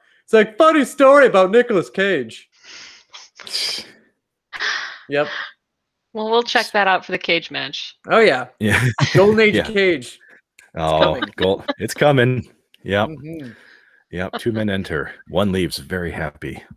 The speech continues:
Speaker 2: about their Nick
Speaker 1: <laughs>
Speaker 2: Cage yeah, so, so Trey Parker, though, uh,
Speaker 1: Mm-hmm.
Speaker 2: definitely a, a thespian, um, definitely a man of expression,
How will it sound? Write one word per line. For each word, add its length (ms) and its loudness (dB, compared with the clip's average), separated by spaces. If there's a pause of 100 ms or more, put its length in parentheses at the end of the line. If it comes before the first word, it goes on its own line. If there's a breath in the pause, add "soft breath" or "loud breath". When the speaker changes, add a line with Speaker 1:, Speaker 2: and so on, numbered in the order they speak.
Speaker 2:
about 180 -16
their 120 -2
Nick 120 -2
Speaker 1:
<laughs> 100 -10
Speaker 2:
Cage 440 -10 (1200 loud breath)
yeah, 220 2
so, 340 2 (280)
so 140 -4
Trey 180 2
Parker, 360 2
though, 360 0
uh, 300 -2
Speaker 1:
Mm-hmm. 280 -16
Speaker 2:
definitely 500 -4
a, 200 -4
a 80 -6
thespian, 760 -8 (260)
um, 500 -10 (600)
definitely 340 -4
a 60 -4
man 220 -4
of 80 -6
expression, 600 -8